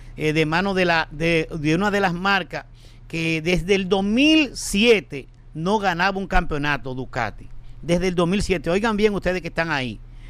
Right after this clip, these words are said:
en su casita escuchando este análisis del Mundial de Motociclismo. Desde el dos mil siete no ganaba Ducati un campeonato y ha tenido muy buenas participaciones, muy buenos pilotos, pero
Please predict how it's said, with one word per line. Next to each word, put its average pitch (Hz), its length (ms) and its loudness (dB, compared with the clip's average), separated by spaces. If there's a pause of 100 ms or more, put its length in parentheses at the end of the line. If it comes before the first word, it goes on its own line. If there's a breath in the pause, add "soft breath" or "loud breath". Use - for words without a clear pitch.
(120 loud breath)
en 147 220 0
su 151 140 -6
casita 147 440 -2
escuchando 180 640 -2 (160 loud breath)
este 160 220 0
análisis 170 360 0
del 160 120 0
Mundial 147 340 0
de 165 80 -6
Motociclismo. 120 800 -8 (420 loud breath)
Desde 190 220 2
el 220 80 -2
dos 208 100 0
mil 226 220 -2
siete 220 340 -2
no 208 240 -2
ganaba 202 560 0
Ducati 202 540 0
un 196 160 -2
campeonato 165 840 0 (840 loud breath)
y 165 100 0
ha 175 80 2
tenido 190 300 2
muy 185 260 2
buenas 208 300 2
participaciones, 170 880 -2 (180 loud breath)
muy 185 200 0
buenos 196 300 2
pilotos, 165 520 0 (320 loud breath)
pero 175 420 2